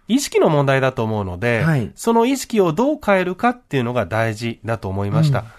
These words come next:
Speaker 1: で、その意識の変え方としては、誰に向かって喋るかっていうのを、何かその、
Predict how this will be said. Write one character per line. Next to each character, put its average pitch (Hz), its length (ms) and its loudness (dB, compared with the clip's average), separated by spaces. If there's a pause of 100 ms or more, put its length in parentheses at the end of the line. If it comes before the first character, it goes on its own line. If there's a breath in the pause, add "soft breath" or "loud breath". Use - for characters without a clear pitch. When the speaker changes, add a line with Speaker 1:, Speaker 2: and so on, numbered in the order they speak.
(180 loud breath)
Speaker 1:
で、 185 80 -2
そ 208 140 0
の 233 80 2
意 294 80 0
識 294 180 -4
の 202 100 2
変 185 180 0
え - 20 -2
方 233 260 -4
と 156 120 -2
し - 80 -8
て 139 100 -4
は、 135 340 2 (400 loud breath)
誰 247 240 0
に 320 80 0
向 190 140 0
か 156 120 0
っ 147 80 -6
て 143 120 -2
喋 147 320 -2 (160)
る 123 180 -2
か 214 140 0
っ 214 60 -4
て - 200 -4
い 120 80 0
う 107 80 -2
の 98 120 -4
を、 127 280 2 (380 loud breath)
何 311 160 0
か 262 100 0
そ 151 140 0
の、 127 260 2